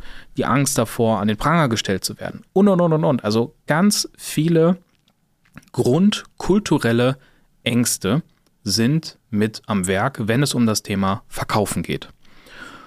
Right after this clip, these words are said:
Und in Deutschland sind wir halt ein, wir sind halt, wenn man das in den Motivfeldern betrachtet, eine sehr blaue Zielgruppe. Sprich, wir sind sehr Z D F-orientiert und dadurch auch gleichzeitig sehr skeptisch, aber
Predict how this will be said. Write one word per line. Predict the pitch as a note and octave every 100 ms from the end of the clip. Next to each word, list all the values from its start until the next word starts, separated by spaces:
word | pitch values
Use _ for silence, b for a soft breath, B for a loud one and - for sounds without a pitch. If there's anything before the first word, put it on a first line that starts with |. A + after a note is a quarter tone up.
| B B B B B -
Und | C3 B2+ B2+ _ _ _
in | - A#2
Deutschland | D#3 - D3+
sind | D3+ C#3+
wir | A#2+
halt | B2+ C3
ein, | B2 A#2 A#2
wir | A2+
sind | C3+ C#3
halt, | A#2 G#2+ -
wenn | G#2+
man | G#2+ G#2
das | G2+
in | A2+
den | G#2 G2 G2
Motivfeldern | G2+ F#2+ C#3+ E3 - A#2+ A2+ A2+ G#2+ A2 A#2
betrachtet, | A2 - A2 G#2+ - G#2 - - _ _ _ _
eine | A2+ G#2+ G#2+ A2+ A2+ G#2+ G#2
sehr | F#2+ G#2+ G#2
blaue | G2+ A2+ A2 F#2+
Zielgruppe. | - G2 - F2+ - - -
Sprich, | - - F#2+ -
wir | G2
sind | G#2 G2 G2
sehr | G#2 G#2+ G#2+ G#2
Z | - G#2 A2+
D |
F-orientiert | B2+ D3 C3 G#2 F#2+ F2+ - C3+ - B B B B B -
und | A#2 A2 -
dadurch | G#2+ A#2+ A#2 A#2+
auch | -
gleichzeitig | G#3+ A2 G#2+ G2+ -
sehr | G3
skeptisch, | - F3+ - E3 -
aber | C3 A#2+ A#2+